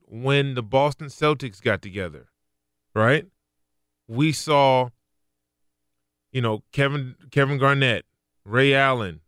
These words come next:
Paul Pierce get together. And Kevin Garnett said, "Hey,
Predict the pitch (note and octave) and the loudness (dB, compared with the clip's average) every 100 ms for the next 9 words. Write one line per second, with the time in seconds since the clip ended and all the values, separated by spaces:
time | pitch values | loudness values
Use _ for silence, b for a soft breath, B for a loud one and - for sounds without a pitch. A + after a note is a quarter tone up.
0 | _ _ C3 C3 - C#3+ A#2+ F2+ - _ | _ _ 2 2 2 4 4 0 -12 _
1 | B2+ B2 A#2 B2 A#2 E2+ - _ _ _ | -2 -2 -2 0 2 0 -10 _ _ _
2 | _ _ _ _ _ _ _ A#2 A#2+ A#2 | _ _ _ _ _ _ _ -2 0 -2
3 | A2 G#2 G2+ F#2+ _ _ _ _ _ _ | -2 -6 -10 -18 _ _ _ _ _ _
4 | _ _ _ _ _ _ _ - B2+ D3 | _ _ _ _ _ _ _ -4 -2 0
5 | C#3+ E3 F3+ A#3+ - _ _ _ _ _ | 2 4 4 2 0 _ _ _ _ _
6 | _ _ - C#3 C3+ D3+ B2+ D#2+ | _ _ -2 0 2 2 0 -4